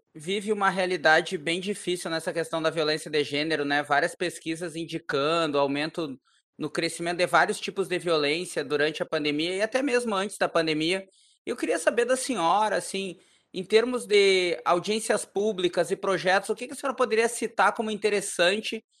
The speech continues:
que a Assembleia Legislativa tá fazendo pra mitigar esse problema da violência de gênero?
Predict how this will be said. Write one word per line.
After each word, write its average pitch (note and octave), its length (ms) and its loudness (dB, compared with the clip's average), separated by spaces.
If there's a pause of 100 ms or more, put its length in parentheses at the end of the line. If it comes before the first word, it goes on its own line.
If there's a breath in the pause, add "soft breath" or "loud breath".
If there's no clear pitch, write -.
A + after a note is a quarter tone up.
(140)
que - 100 -6
a - 20 2
Assembleia G3 420 2
Legislativa G3 540 0
tá G3+ 100 0
fazendo G3 720 0 (360)
pra F3+ 260 6
mitigar F#3+ 800 2
esse F3+ 260 -6
problema F3+ 440 0
da F3+ 100 4
violência E3 480 0
de D#3 140 0
gênero? B2+ 420 -4